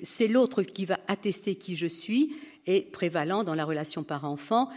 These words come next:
et notamment dans la relation aussi adolescent. Cette reconnaissance du parent va permettre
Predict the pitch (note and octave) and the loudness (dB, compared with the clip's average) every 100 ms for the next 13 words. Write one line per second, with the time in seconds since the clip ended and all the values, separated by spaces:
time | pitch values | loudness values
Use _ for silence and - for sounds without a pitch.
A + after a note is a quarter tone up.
0 | - - E3+ F#3+ F#3+ F3 G3 A#3+ D3+ D3+ | -6 0 2 2 0 0 2 2 2 0
1 | D3+ D#3+ D3+ - G3 - E3 - F3 - | 0 0 -2 -4 -6 -4 -8 -6 -10 -4
2 | - G3+ F#3 E3 E3 - D3 C#3+ - - | 0 2 4 2 0 -2 -4 -4 -12 -12
3 | - G3 - - B3+ C4 A#3+ A3 - A3+ | 0 2 2 6 6 8 8 6 4 2
4 | G#3 F3 D3+ D#3 G3 G3+ F3 F3 F#3 A3 | 4 2 -2 -6 -2 0 0 2 0 -2
5 | - - E3 F#3 G#3 A3+ A3 G#3+ G#3 - | -8 -4 0 2 6 6 6 4 4 -4